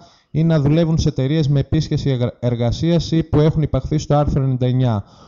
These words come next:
Όλα, όλες αυτές εδώ οι γυναίκες, φαντάζομαι οι περισσότερες θα ανήκουν στην πρώτη κατηγορία με δελτίο ανεργίας,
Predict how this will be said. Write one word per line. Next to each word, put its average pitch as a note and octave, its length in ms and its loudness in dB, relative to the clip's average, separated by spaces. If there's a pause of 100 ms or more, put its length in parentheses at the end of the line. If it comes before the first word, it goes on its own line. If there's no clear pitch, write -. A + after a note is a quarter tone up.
(140)
Όλα, D3+ 520 4
όλες D#3+ 360 2
αυτές C3+ 300 -2
εδώ B2 240 2
οι B2 40 2
γυναίκες, B2+ 560 -4
φαντάζομαι C3+ 520 0
οι B2+ 60 -2
περισσότερες C3 500 -2
θα C3 80 -2
ανήκουν B2+ 240 -2
στην - 140 -8
πρώτη C3 240 0
κατηγορία A2+ 580 0
με B2+ 120 -2
δελτίο A2+ 380 -8
ανεργίας, A#2 640 -2